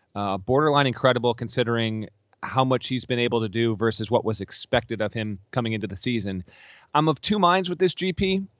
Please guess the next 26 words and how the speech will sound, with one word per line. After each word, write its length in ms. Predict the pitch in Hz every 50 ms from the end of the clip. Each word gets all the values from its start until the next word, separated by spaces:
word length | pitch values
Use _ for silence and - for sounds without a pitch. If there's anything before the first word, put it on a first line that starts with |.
| _ _ _ _ _ _ _
Good 260 | - 143 165 190 185
for 160 | - - 190 165
Creighton 480 | - 175 175 170 156 160 185 180 - - 139
because, 400 | 127 135 - 143 139 135 127 117
you 80 | 131
know 80 | 135 135
what, 180 | 135 135 127 -
they 140 | 135 127
get 160 | 107 139 127 131
a, 160 | 120 113 -
they 120 | 107 123 117
get 140 | 127 127
a 40 | 120
win 420 | 113 107 123 135 139 147 151 160 - -
on 180 | 131 127 127 120
the 100 | 117 113
road 540 | 101 113 127 123 127 127 123 123 123 120 117
without 440 | 117 113 117 110 123 127 127 120 123
Watson 480 | 120 117 117 117 113 - - 123 117
against 300 | 117 107 107 113 107 - -
a 40 | 107
legitimate 500 | 110 110 - 123 123 120 120 117 113 104
opponent. 560 | - - 123 123 120 117 117 107 - - - _ _ _ _ _
This 280 | - 117 131 160 - -
will 100 | 151 143
certainly 720 | - - - 147 147 - 127 135 127 127 123 120 117 113